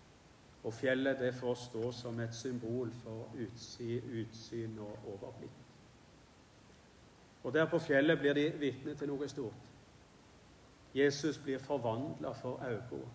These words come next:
deres. Ansiktet hans skinner som sola, og klærne hans hvite som lyset. Som en lyskaster man har stått der før de.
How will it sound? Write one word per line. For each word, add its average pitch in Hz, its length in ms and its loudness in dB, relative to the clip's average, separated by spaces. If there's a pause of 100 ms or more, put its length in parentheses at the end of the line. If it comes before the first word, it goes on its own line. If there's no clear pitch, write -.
(120)
deres. 107 280 -6 (1300)
Ansiktet 147 680 2
hans 139 460 -2
skinner 135 600 -2
som 131 440 -4
sola, 139 560 -6 (960)
og - 140 -12
klærne 123 480 4
hans 127 260 -4 (120)
hvite 127 580 -6
som 127 220 -8
lyset. - 460 -8 (1500)
Som 139 220 -2
en 151 160 2
lyskaster 160 1120 0
man 147 220 -4
har 139 80 0
stått - 520 -4
der 127 320 0 (140)
før 113 140 -6 (120)
de. 117 140 -6